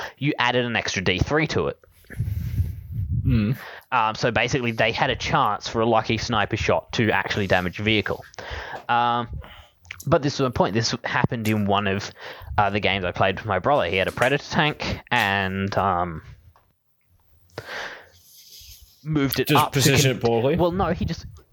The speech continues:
Speaker 1: he moved it up to contest an objective, which opened its side armor to my, uh, small squad of Space Marine snipers.
Speaker 2: Mm.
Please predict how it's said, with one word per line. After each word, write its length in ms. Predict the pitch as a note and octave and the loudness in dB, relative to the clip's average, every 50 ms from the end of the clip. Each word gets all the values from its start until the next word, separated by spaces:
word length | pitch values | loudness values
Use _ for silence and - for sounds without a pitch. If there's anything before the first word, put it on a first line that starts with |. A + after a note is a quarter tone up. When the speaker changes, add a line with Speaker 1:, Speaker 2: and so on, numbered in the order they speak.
| - - _ | -20 -12 _
Speaker 1:
he 240 | - - - E3+ D#3+ | -4 0 0 2 2
moved 220 | D#3 D#3 E3+ D3 | 2 2 2 2
it 80 | D3+ - - | 0 0 0
up 140 | C3+ - - | 0 0 -2
to 80 | - | -2
contest 420 | - - - - D3+ C#3 - - - | -2 0 0 0 0 -2 -2 -2 -2
an 80 | B2+ | 0
objective, 580 | A#2 A2 A2 - B2+ C3+ - - G3 A#3+ - - - - - - - - | 0 0 2 0 0 0 0 0 0 0 0 -4 -8 -10 -10 -10 -6 -2
which 200 | A#2+ C3+ - - - | 0 0 0 0 0
opened 300 | C3 C3+ - - B2 A2+ | 0 2 2 2 0 0
its 140 | - - - | 0 -2 -2
side 300 | - E3 C#3 C#3+ C#3+ C3 | -2 0 2 2 4 4
armor 340 | B2+ B2 B2 A#2+ A#2+ A#2 | 4 2 2 0 0 -2
to 380 | - - - - C3 A#2 A2+ A2+ | -2 -2 0 2 4 4 4 2
my, 600 | A2 A2 G#2 G2+ G2 G2 G2+ F#2+ G2 G2+ F#2 G2+ - - - - - - - - - - - - - _ _ - _ _ _ _ _ _ _ _ _ _ _ | 2 2 2 4 4 4 4 4 2 2 0 0 -2 -4 -4 -4 -4 -2 -2 -2 -2 -4 -8 -12 -18 _ _ -20 _ _ _ _ _ _ _ _ _ _ _
uh, 400 | A2+ A2 A2 G#2+ G#2 G#2 G#2 F#2+ | -2 2 2 4 4 4 4 2
small 320 | - - - C#3+ C3 A#2 A2+ | 0 -2 -2 -2 0 0 -2
squad 300 | - - A#2 G#2+ G#2 G#2 | -2 0 0 2 2 2
of 280 | G#2+ A2 G2+ G#2 G#2 | 2 2 2 2 0
Space 600 | - - - - - - - - A#2+ G#2 - - | -2 -4 -6 -6 -8 -4 0 2 2 2 0 -2
Marine 160 | A#2+ A2 A2+ | -4 -4 -4
snipers. 640 | - - - A3+ B3 - - - - - - - - - - - - - - - - - - - - _ _ _ - | -4 -2 0 0 0 0 0 -4 -4 -6 -8 -6 -6 -8 -8 -10 -14 -20 -20 -20 -20 -20 -20 -20 -20 _ _ _ 0
Speaker 2:
Mm. 360 | A#2 A2 G2+ G2 G#2+ C3 - | 2 2 2 2 2 0 -2